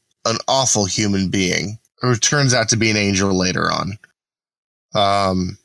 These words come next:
who pulls the strings from, like, the shadows. And you have this magician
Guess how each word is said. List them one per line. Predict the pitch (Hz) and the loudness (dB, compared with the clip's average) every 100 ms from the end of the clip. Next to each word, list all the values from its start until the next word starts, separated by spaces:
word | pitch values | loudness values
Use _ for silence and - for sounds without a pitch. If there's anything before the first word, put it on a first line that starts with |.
| - | -10
who | - 127 117 104 | 0 2 4 2
pulls | - 143 131 | 2 2 2
the | 107 | 2
strings | - 127 117 107 | 2 2 2 2
from, | 113 104 98 98 | 0 0 0 -2
like, | 101 98 - | -2 -2 -2
the | 95 | 0
shadows. | - 98 90 95 117 - - - - - - - _ _ _ _ - | 2 2 2 0 0 -2 -8 -20 -18 -16 -16 -20 _ _ _ _ -4
And | 117 113 110 107 104 - - - - - - - - - | 0 2 2 2 -2 -8 -10 -2 0 2 2 0 -6 -2
you | 120 | 2
have | 147 156 151 147 131 - | 4 4 2 2 2 0
this | 139 139 - 139 | 0 2 2 2
magician | 135 120 165 175 - 98 76 | 2 2 2 2 2 0 -4